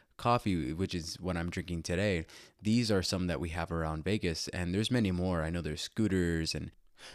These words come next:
and some other ones around town, but these drive-through coffee places aren't where you're gonna go to get a craft artisanal, uh, cup of coffee where you can see the latte art and you can know that there's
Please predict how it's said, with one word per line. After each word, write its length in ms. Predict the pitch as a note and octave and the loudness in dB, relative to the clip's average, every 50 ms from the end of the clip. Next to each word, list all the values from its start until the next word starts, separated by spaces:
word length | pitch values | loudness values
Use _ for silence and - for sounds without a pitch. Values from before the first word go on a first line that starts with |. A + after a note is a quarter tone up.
| - - | -18 -10
and 220 | - - G2 F#2 F2+ | -8 -6 -4 -2 0
some 180 | - B2 A2+ | 2 2 4
other 220 | G2+ G2 F#2+ G2+ F#2 | 4 2 2 0 -2
ones 220 | E2+ E2 E2+ F#2 | -2 -2 -4 -2
around 260 | F#2 F2+ E2+ E2 E2+ | -2 -2 -2 -2 -4
town, 400 | - - A2+ G#2+ G#2+ G2 F2+ E2+ | -4 -4 -2 -2 0 0 0 0
but 180 | D#2 F2 E2+ - - - - - _ _ - A2+ | -2 -2 -4 -4 -8 -14 -20 -20 _ _ -4 0
these 360 | B2+ C#3 D3+ D#3+ E3 D3+ - | 0 2 2 2 0 0 2
drive-through 400 | - G#2+ G#2+ A2 - - G#2 F#2 | 4 4 4 4 2 0 0 0
coffee 300 | - F2+ F#2 - A2 G2+ | 2 2 2 2 0 -2
places 380 | - F2+ E2 D#2+ E2+ E2+ - - - | 0 -2 -2 -2 -2 -4 -4 -4 -2
aren't 320 | G#2+ A2 B2 C#3+ - - | 0 0 2 0 0 -2
where 200 | - A2 A2 G#2+ | -2 0 2 2
you're 160 | G2+ F#2+ F#2+ F#2 | 2 2 2 2
gonna 180 | F#2+ F2+ F2 | 2 0 0
go 320 | D#2+ E2+ F2 E2+ E2+ E2 E2 | 0 0 2 2 2 0 -2
to 180 | - - F2+ | -4 -8 -6
get 300 | - F2 E2 D#2+ D#2+ - - | -2 -2 0 0 0 -2 -4
a 120 | - F2+ | -6 -8
craft 460 | - - - G2 F#2+ F2+ E2+ - - - | -2 0 2 4 4 4 2 2 0 0
artisanal, 720 | E2+ F2 D#2+ - F#2+ F2+ D#2 F2 E2 D#2+ D#2 D#2 D#2 - - - - _ _ - | 0 0 0 0 -2 0 0 0 0 0 0 -2 -4 -6 -8 -16 -20 _ _ -6
uh, 140 | F2 E2+ E2 | -6 -4 -4
cup 180 | - - - | -4 -4 -4
of 120 | - E2 - | -4 -4 -2
coffee 360 | - F#2+ F#2 F2+ - F2+ E2 | 0 0 0 0 0 -2 -2
where 120 | E2 F2 | -2 -2
you 80 | F2 E2+ | -2 -4
can 180 | - F#2+ F2 D#2+ | -4 -4 -4 -2
see 340 | - - A#2 A2 G#2+ G2+ | 0 2 4 4 4 4
the 120 | F2 F2 E2 | 2 2 0
latte 420 | D#2+ E2 E2+ F2 - - F2 D#2 | 2 0 0 -2 -2 -4 -4 -2
art 460 | D#2+ D#2+ D#2+ D#2 D#2 D#2 D#2+ D#2+ D#2+ - | -2 0 0 0 0 0 -2 -2 -4 -4
and 240 | - D#2+ E2 E2 F2 | -4 -4 -2 -2 -2
you 80 | F2 | -2
can 460 | - - F2+ F2 E2+ E2+ D#2+ - G2 | -2 -2 -2 0 0 0 -2 0 2
know 180 | G2+ G2+ G2 G2 | 4 4 4 4
that 160 | - E2 E2 | 2 0 0
there's 260 | - E2+ E2+ D#2 - | 0 -2 -2 -2 -4